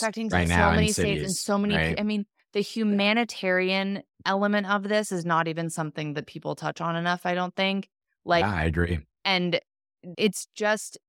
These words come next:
Speaker 1: insane. And I think you finally have Democrats who are saying,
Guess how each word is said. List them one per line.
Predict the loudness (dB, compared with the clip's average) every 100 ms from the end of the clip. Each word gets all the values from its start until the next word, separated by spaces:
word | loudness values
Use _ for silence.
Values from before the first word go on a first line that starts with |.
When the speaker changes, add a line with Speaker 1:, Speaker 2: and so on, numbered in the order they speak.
| _ _
Speaker 1:
insane. | -4 -4 -4 -4 -2 -2 -4 -4
And | 0
I | 0
think | 0 -4
you | -6
finally | -10 -4 0 0 0 -2 -2
have | -4 0 2 2 -2 _ _ _ _ _
Democrats | 0 2 0 -4 -4 -4 -8 -16 -20 _ _ _
who | 4 6
are | 6
saying, | 2 -2 0 0 -2 -6